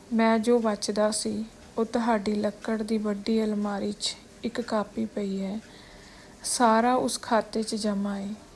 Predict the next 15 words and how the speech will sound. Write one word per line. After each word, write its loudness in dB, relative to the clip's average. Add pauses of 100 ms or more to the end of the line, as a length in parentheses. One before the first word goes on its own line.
(800)
ਮੈਨੂੰ 4
ਤਾਂ 2
ਮੇਰੀ 2
ਮਾਂ 0
ਦਾ 2
ਦਿੱਤਾ -2
ਹੀ 0
ਨਹੀਂ 0
ਮੁੱਕਿਆ -4
ਸਾਰੀ -2
ਉਮਰ। -6 (1160)
ਮੈਂ 8
ਹਮੇਸ਼ਾ 6
ਕਹਿੰਦੀ 4
ਸਾਂ, 4